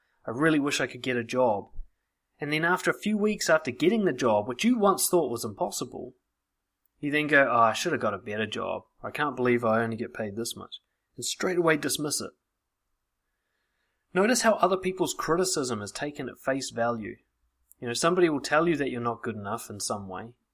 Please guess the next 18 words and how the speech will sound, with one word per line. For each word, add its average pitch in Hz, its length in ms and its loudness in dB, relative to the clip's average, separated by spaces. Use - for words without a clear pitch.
that - 80 -20
you're 104 100 -14
not 107 160 0
attractive 107 720 2
or 101 100 -8
not 104 200 -8
smart 107 560 0
or 101 220 -8
not 113 160 -6
successful. 110 720 -8
And 131 120 -2
you 185 80 2
won't 208 200 4
question 185 460 -2
that 135 160 -6
feedback 139 460 -4
at 123 80 -4
all. 120 280 -6